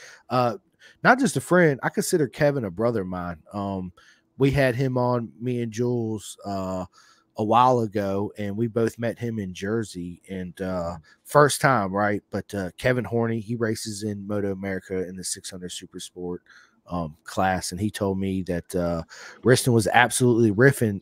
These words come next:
ripping at the G N F this weekend. Hope to meet you someday, man.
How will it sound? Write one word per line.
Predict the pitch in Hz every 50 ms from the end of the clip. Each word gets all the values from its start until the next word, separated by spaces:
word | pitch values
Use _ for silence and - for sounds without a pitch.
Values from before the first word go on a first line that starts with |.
| _ -
ripping | 120 151 170 - 156 120 104 95 -
at | - 117 113
the | - 107
G | 101 98 113 127 131
N | 123 113 120
F | 131 135 -
this | - 117 - - 104
weekend. | 104 104 98 - - 95 92 87 80 71 - - - - - - -
Hope | 135 135 117
to | - 127
meet | 120 139 135 110
you | 110 113
someday, | - - 110 104 98 92 98 95 92
man. | 90 92 90 90 98 110 123